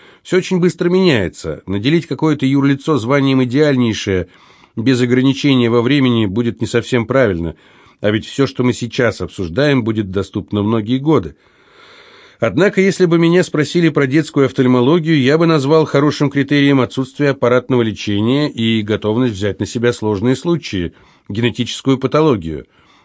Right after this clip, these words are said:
Хорошая клиника — та, куда идут дети с проблемами. Если вы видите, что зовут здоровых, задайтесь вопросом, куда ходят больные. Да, вижу, что клиника проводит диспансеризацию, профосмотр перед школой, но берётся ли она за сложные случаи?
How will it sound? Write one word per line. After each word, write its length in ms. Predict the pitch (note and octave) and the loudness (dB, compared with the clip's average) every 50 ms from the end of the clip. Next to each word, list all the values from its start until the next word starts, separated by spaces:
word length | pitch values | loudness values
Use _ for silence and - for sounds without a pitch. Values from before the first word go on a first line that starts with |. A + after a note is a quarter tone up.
| _ | _
Хорошая 440 | - - A#2+ D3 G3+ G3+ - - E3+ | -6 -2 0 2 2 2 0 0 -2
клиника — 440 | - E3+ F#3+ F#3+ F#3+ F3 - E3 D3 | -2 0 0 0 0 0 0 -2 -2
та, 240 | D3 - D#3 D3+ D#3+ | 0 0 0 0 0
куда 320 | D#3+ D3+ C#3 B2+ C3+ C3 | 0 -2 0 2 2 2
идут 240 | B2 A#2+ D3 D3 D3 - | 2 0 -2 -4 -4 -4
дети 280 | G#2 A2+ C3 C3 - B2+ | -2 0 0 0 -2 -6
с 80 | - | -6
проблемами. 720 | - B2+ B2+ B2 A#2 A#2+ A#2+ A2 F#2+ F2 D#2 C2 B1 - _ _ _ _ _ _ _ _ _ _ - | -2 0 0 0 2 2 0 0 0 -2 -6 -10 -14 -20 _ _ _ _ _ _ _ _ _ _ -8
Если 360 | F2+ F2+ B2 B2+ - D#3 D#3 | -4 -2 -2 0 0 0 0
вы 100 | D#3 D#3+ | 0 0
видите, 320 | D#3 E3 C#3+ C#3 C3+ - | 0 0 -2 -4 -4 -6
что 200 | A#2+ - - B2+ | -6 -6 -6 -4
зовут 300 | G#2 A#2+ C#3 D3 C#3+ G#2+ | -2 0 0 0 0 -2
здоровых, 520 | F2+ F#2+ B2 C3 D3 E3+ F3+ D#3 B2+ F#2 F2+ | -2 -2 0 2 4 4 4 2 2 0 -2
задайтесь 460 | F#2+ A#2+ A2+ C3+ C#3+ C3 C#3 - - | -2 -2 0 0 0 -2 -2 -4 -2
вопросом, 540 | C#3 C#3 C3+ B2 G#2 F#2+ - - E2+ D#2 - _ _ _ _ _ _ - | -2 -2 0 -2 -4 -4 -6 -8 -12 -14 -14 _ _ _ _ _ _ -10
куда 300 | - A2+ G2+ C3 D#3 E3 | -6 -2 0 2 0 0
ходят 340 | - - D#3 D3 C#3+ C3 B2 | 0 0 -2 -2 -2 -2 0
больные. 560 | C3+ D3 D3+ C#3 B2 A2 G2 E2+ D2+ C2+ - _ _ _ _ _ _ _ _ _ _ - | 0 2 2 2 2 0 -2 -4 -6 -10 -14 _ _ _ _ _ _ _ _ _ _ -20
Да, 360 | - D#2+ D2+ B2+ D#3+ G3 G#3 | -8 -2 2 2 4 4 2
вижу, 320 | F#3 D#3 E3+ F3 D#3 D#3+ D3+ | 2 0 0 0 0 -2 -4
что 160 | - - C3+ | -4 -4 -2
клиника 380 | - C#3 D3+ F3 E3+ - C#3+ | 0 0 2 2 0 0 -2
проводит 380 | A2+ - A#2 A#2 B2+ C#3+ D3 C3+ | -2 0 0 2 2 2 0 -2
диспансеризацию, 1200 | A#2 A#2+ G#2 - - A#2+ G#2 - A2 G2+ G2+ F2+ D#2 G2+ A#2+ B2 A#2+ A2+ - - A2 G#2+ G#2+ G#2 | -4 -6 -6 -4 -4 -4 -4 -4 -4 -4 -4 -2 0 0 2 2 0 -2 -4 -4 -2 -2 -2 -2
профосмотр 720 | - - B2 C3+ - D3+ C3 - - D#3+ F3 D#3 - A2 | -4 -4 -4 -4 -2 -4 -4 -2 -2 -2 0 0 -2 -4
перед 240 | F2+ - G2+ F#2 E2 | -4 -4 -6 -6 -6
школой, 500 | - - - - C3+ C#3+ C#3 C3 B2 A2+ - - _ _ _ _ _ _ - | -10 -10 -4 -2 0 2 2 2 0 -2 -4 -10 _ _ _ _ _ _ -6
но 120 | A2+ A2 | -4 -2
берётся 500 | A2 G2+ C3 C#3 F#3 G#3 E3+ - - - | 0 0 2 4 4 4 2 2 -2 -4
ли 120 | G#2 G2+ G#2 | -2 0 0
она 300 | G#2 A2 A#2+ C3 B2+ G#2 | 2 2 2 2 0 0
за 100 | F#2+ G#2 | -2 -4
сложные 480 | - - C#3 C3+ A2 F2+ G2+ A2 A2+ | -4 -2 0 0 0 0 -2 -2 -2
случаи? 520 | A2 - D#3+ C3 G2 - - - B1 - | -2 0 -2 -2 -2 -4 -12 -16 -16 -18